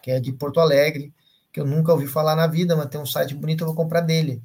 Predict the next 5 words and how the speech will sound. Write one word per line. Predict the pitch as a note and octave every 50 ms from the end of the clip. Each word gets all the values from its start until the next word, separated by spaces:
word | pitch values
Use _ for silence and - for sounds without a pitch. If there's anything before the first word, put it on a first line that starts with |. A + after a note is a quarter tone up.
| _ _ _ _ _ _ _ _ _ _ _ _
Gente, | - C3 D#3+ E3+ D#3+ E3 E3 -
é | C#3+ C3
muito | C3+ D#3 E3 D#3+ D#3+ E3 E3+ F3+ - - -
improvável, | F3 F3 F3+ F3+ F3 F3 - F3 E3+ D#3 C3 A#2+ C3+ C#3 C#3+ D3 D3 C3 A#2 A#2 A#2 A2 G#2+ A2 G#2 - _ _ _ _ _ _ _ _ _ _ _ _ _ _ - - -
tá? | - A2 A#2 - - -